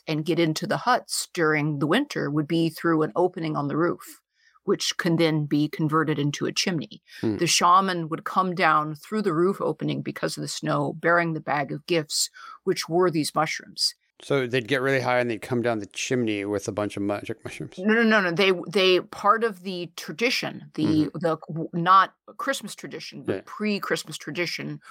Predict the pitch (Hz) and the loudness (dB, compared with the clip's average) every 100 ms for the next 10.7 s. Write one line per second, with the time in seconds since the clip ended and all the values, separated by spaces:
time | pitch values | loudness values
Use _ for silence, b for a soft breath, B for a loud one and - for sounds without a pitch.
0 | B B 185 196 208 - 165 - 151 151 | B B 0 0 0 -2 -2 2 2 2
1 | 151 147 156 156 - _ _ _ - - | -4 -8 -4 -4 -4 _ _ _ -20 -20
2 | - - _ 220 160 - 175 160 156 151 | -20 -20 _ -2 0 -2 0 0 0 -2
3 | 151 - 156 - 156 147 143 - 165 156 | -2 0 -2 -2 -2 0 -2 0 0 0
4 | - 120 - 554 - - - _ _ _ | -4 -8 -4 -4 -2 -2 -4 _ _ _
5 | _ - 110 - 202 185 175 - _ _ | _ -2 -2 0 2 4 2 0 _ _
6 | _ _ _ _ _ _ _ - 233 196 | _ _ _ _ _ _ _ 2 4 4
7 | 180 170 - 175 185 - 170 - 170 202 | 4 4 4 4 4 0 -2 -4 0 2
8 | 202 196 - 185 196 208 185 - 202 160 | 2 0 0 0 2 2 0 -8 -6 -6
9 | 123 139 151 160 165 202 202 190 165 147 | -8 -8 -8 -6 -4 2 4 4 0 0
10 | 156 - - 110 113 101 | -2 0 0 -2 0 -2